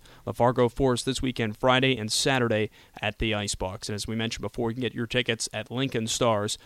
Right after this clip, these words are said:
dot com. Rocky, we saw a couple of guys move to a center position due to some injuries, due to some personnel changes last weekend. Um, Mason Marcellus moved from left wing to center.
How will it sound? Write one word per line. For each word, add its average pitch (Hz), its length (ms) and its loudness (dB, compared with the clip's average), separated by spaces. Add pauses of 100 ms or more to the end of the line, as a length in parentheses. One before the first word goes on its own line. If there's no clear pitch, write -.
(200)
dot 101 320 0
com. 104 280 -2 (320)
Rocky, 151 280 6
we 151 100 2
saw 147 200 4
a 139 40 0
couple 151 240 -2
of 131 140 -2
guys 131 360 4
move 131 420 0
to 117 320 -4
a 110 60 -6
center 135 340 2
position 113 480 -4
due 113 180 -6
to 113 80 -4
some 110 220 -4
injuries, 117 480 0
due 110 180 -2
to 113 80 -2
some 101 260 -2
personnel 101 560 -2
changes 107 580 -4 (200)
last 107 360 -4
weekend. 117 360 -2 (420)
Um, 95 320 -8
Mason 131 320 0
Marcellus 120 640 2
moved 123 220 0
from 117 140 -4
left 120 260 -2
wing 123 180 0
to 117 80 -2
center. 113 440 -2